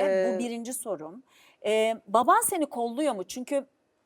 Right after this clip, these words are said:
Speaker 2: ister istemez sevdiğim magazinciler var benim bu hayatta
Speaker 1: Hı
Speaker 2: ama
Speaker 1: hı.
Speaker 2: sevmediğim magazinciler de var. Tıpkı her meslek dalında olduğu gibi mesleğini hakkıyla yapanlar var, hakkıyla yapmayanlar var.
Speaker 1: Her meslekte olduğu gibi.
Speaker 2: Aynen, her meslekte olduğu gibi.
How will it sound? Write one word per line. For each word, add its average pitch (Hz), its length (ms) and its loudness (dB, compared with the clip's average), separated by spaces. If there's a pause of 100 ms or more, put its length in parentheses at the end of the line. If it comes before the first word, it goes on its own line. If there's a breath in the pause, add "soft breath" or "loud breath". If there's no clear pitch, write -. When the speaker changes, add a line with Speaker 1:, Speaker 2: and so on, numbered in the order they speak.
(280)
Speaker 2:
ister 320 320 2
istemez 165 500 -2
sevdiğim 247 440 -2
magazinciler 254 720 -2
var 233 220 0
benim 160 260 -10
bu 165 100 -20
hayatta 151 460 -6
Speaker 1:
Hı 220 40 -8
Speaker 2:
ama 269 120 -4
Speaker 1:
hı. 294 40 -4
Speaker 2:
sevmediğim 196 540 -6
magazinciler 160 720 -10
de - 80 -4
var. 302 120 0 (360 soft breath)
Tıpkı 339 420 -2
her 339 200 6
meslek 240 480 -4
dalında 208 320 -2
olduğu 214 360 -2
gibi 185 160 -8
mesleğini 262 400 -6
hakkıyla 294 480 -2
yapanlar 294 580 -2
var, 392 100 -2 (280 soft breath)
hakkıyla - 400 2 (120)
yapmayanlar 165 680 -2
var. - 220 -12 (120)
Speaker 1:
Her 214 140 0
meslekte 156 440 -8
olduğu 139 240 -16
gibi. 139 100 -20
Speaker 2:
Aynen, 208 440 8
her 311 200 4
meslekte 160 500 -10
olduğu 156 300 -14
gibi. 120 340 -10